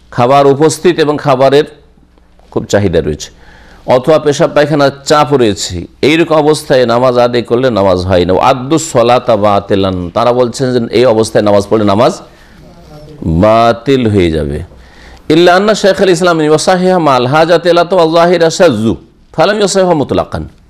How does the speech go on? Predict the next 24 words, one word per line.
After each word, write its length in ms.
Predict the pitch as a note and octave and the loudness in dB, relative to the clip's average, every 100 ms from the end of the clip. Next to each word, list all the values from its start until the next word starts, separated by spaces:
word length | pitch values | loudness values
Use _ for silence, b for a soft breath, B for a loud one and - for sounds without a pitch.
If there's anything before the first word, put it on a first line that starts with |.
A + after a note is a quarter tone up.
| _ b b b b b - | _ b b b b b -4
এখন 280 | B2 D#3+ D3+ - - | 0 0 -2 -8 -2
ইমাম 160 | B2 | 0
ইবনে 180 | E3 G3+ | 2 0
তাইমিয়া 260 | G3+ G3 F#3+ | 0 0 2
রাহমাতুল্লাহ 360 | F3+ F3+ E3+ | 0 0 2
আলাইহি 180 | D#3 D3+ | 2 2
জাহেরিদের 580 | D3 D#3 E3 E3 D#3+ E3+ | 2 2 2 2 -2 -4
মাঝে 320 | D#3+ D3 D3 | -4 -2 -2
পার্থক্য 480 | E3+ A2+ - B2 G2 | 0 -2 -2 -4 -4
রয়েছে, 320 | D2 D2 - - - - _ | -6 -8 -12 -16 -20 -20 _
তাহলে 180 | B2+ - | -4 0
এই 140 | F3+ | 0
দুটোকে 540 | F3+ F#3+ F#3 E3+ F3+ F3 | 0 0 0 0 0 2
আবার, 320 | D3 D3+ F3 - - b b b b | 0 0 0 -4 -20 b b b b
আহ, 300 | - G2+ G2 - - - _ _ - - | -2 0 0 -2 -8 -20 _ _ -10 -4
ভাগ 260 | A2+ B2 | -2 -2
করা 240 | A2 A#2 G#2+ | 0 0 2
যেতে 260 | G2 F#2 | 0 -2
পারে। 240 | E2 C#2+ - - - | -2 -4 -10 -16 -14
তাহলে 180 | - G2 | -2 0
এইভাবে 300 | C#3 C3+ C#3 | 2 4 2
বলতে 300 | C3 C3 B2+ | 2 0 0
হবে 320 | A2 E2+ F#2 | -2 2 2
যে 380 | A2+ A#2+ B2 - | 2 2 0 -4